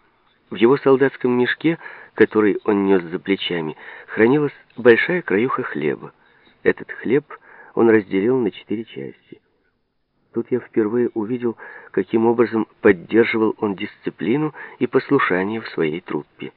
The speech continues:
Пока мы ходили по деревне в поисках убежища,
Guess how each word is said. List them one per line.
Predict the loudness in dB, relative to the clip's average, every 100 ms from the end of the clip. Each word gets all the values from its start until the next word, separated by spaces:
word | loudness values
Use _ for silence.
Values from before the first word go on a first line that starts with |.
| _ _ _ _ _ _ _ _ _ _ _ _ _ _ _ _ _ _ _ _ _ _ _
Пока | -4 0
мы | -2
ходили | -2 -4 -2 -4
по | -4
деревне | 0 0 0 -2
в | -8
поисках | 0 0 0 -10 -10 -14
убежища, | -8 -6 -6 -10 -14 -16